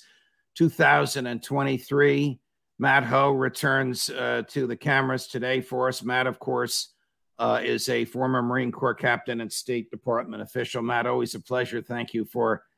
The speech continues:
coming back to us. I missed you while I was away, as did, uh, our fans, uh, and, uh, our regular, uh, viewers, but it's good to be back with you.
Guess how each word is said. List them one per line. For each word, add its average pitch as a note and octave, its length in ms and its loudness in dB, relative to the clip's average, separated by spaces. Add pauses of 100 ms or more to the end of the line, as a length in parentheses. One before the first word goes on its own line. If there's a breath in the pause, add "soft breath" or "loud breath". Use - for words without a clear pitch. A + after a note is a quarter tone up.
(200)
coming A#2+ 240 -2
back B2+ 240 4
to B2+ 100 -2
us. A2 140 -4
I C#3 80 4
missed F#3+ 260 6
you C3+ 140 2
while A#2+ 180 2
I B2 60 2
was A#2 160 -4
away, C3 320 2
as B2+ 240 0
did, A#2+ 360 -2 (480)
uh, A#2 280 2
our A#2 280 2
fans, A#2 720 -4
uh, A2 380 -4
and, G#2+ 480 -4
uh, A2 60 -4
our G#2+ 440 0
regular, G#2 680 -4
uh, G2+ 60 -8
viewers, G2+ 420 -4
but G#2 140 -8
it's - 140 -10
good A#2 120 -6
to G2 80 -4
be F#2 140 -8
back G2 320 -10
with D#2+ 180 -20
you. D#2 180 -20